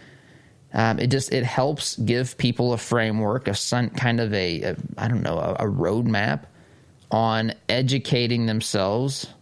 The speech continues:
on financial literacy, things, again, that they probably already knew. Dave says these are things that your grandma taught you, old time. You know, you could say they're boring, predictable.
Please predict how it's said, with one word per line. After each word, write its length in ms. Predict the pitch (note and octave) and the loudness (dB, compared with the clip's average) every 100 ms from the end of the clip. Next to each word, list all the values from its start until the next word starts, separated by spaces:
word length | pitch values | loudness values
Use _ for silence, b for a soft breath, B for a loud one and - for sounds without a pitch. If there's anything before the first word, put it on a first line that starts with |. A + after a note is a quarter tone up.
| - | -4
on 560 | A2+ G#2+ A#2 A#2+ B2+ - | 0 2 2 0 -2 -4
financial 600 | - A2 A2 G#2+ A2 G2+ | 0 2 2 2 0 0
literacy, 380 | F#2+ F#2 - C3+ | 0 0 0 -2
things, 320 | C3 C#3 B2+ | 0 0 2
again, 320 | A#2 C#3 C#3+ | 2 2 2
that 120 | C3+ | 0
they 300 | A#2+ A#2 A#2 - B B - | 0 0 -2 -8 B B -4
probably 460 | - D3 D3 C#3 | 2 4 4 2
already 300 | B2 B2 A2+ | 2 2 2
knew. 300 | G2 G2+ B2 | 2 2 2
Dave 360 | C#3 A#2+ C#3 C3+ | 2 2 0 0
says 320 | - A#2+ B2 | 0 0 0
these 160 | A#2 A2 | 0 0
are 60 | G#2+ | 0
things 280 | A#2 A#2 | 2 2
that 160 | A2 - | 2 -2
your 80 | - | -2
grandma 480 | G2 G#2+ C3 B2 A2+ | 0 2 2 0 -2
taught 360 | - G#2+ A2 | 0 2 2
you, 280 | A2 C3 D#3+ - _ _ _ - - | 0 0 0 -4 _ _ _ -8 0
old 460 | G#2+ A#2+ C3+ C#3+ | 2 2 0 0
time. 480 | - B2+ B2+ B2 A#2+ - B B B B B B | 2 4 4 2 0 -2 B B B B B B
You 140 | - C#3 | -2 0
know, 60 | |
you 80 | E3+ | 0
could 120 | D#3+ | 0
say 140 | C3+ D#3+ | 0 0
they're 140 | C#3+ | 0
boring, 580 | G#2+ A#2 G#2 B2 C#3+ D#3 | 0 0 2 2 2 0
predictable. 800 | - F#2 A2+ C3+ D3 C#3+ D3+ D3+ | 0 0 0 0 2 2 2 0